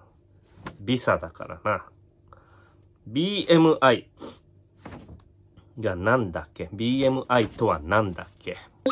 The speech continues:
忘れたけど、二十五以上だと、良くないやつが二十三点二、前回二十三点三。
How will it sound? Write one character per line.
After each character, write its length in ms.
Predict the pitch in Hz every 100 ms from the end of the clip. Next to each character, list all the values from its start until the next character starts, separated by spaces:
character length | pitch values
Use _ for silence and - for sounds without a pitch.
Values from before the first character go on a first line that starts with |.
| - - _ _ _ - _ _ _ -
忘 240 | 131 127
れ 120 | 156 160
た 100 | 151
け 80 |
ど、 320 | 151 185 196 -
二 320 | 147 160 196
十 340 | 180 185 175 156
五 260 | 156 160
以 220 | 156 175 165
上 360 | 165 143 123
だ 200 | 110 104
と、 380 | - - 180 - - - _ _ _ _ _ _ _ _ _ _ _ _ _ _ _ _ -
良 140 | 117
く 160 | 117 113
な 180 | 104 92
い 100 | 90
や 100 | 95
つ 140 | -
が 260 | 165 247 - - - _ - - -
二 180 | 135 135
十 160 | 117
三 300 | 104 127 113
点 240 | 104 98 95
二、 160 | 104 113
前 160 | 131
回 160 | 131 113
二 120 | 113
十 160 | 107 101
三 180 | 104 92
点 180 | 90
三。 300 | 85 101 98